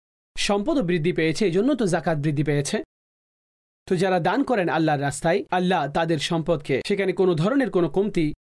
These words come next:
আসে না, সম্পদ বৃদ্ধি পেতে থাকে, বাড়তে থাকে। তো ইরশাদ করলেন, "মা নাকাসাত সাদকাতুম মিন মালিন",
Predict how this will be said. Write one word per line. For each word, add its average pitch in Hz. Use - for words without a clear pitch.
আসে 165
না, 156
সম্পদ 180
বৃদ্ধি 180
পেতে 160
থাকে, 170
বাড়তে 170
থাকে। 143
তো 202
ইরশাদ 196
করলেন, 185
"মা 175
নাকাসাত 190
সাদকাতুম 214
মিন 190
মালিন", 151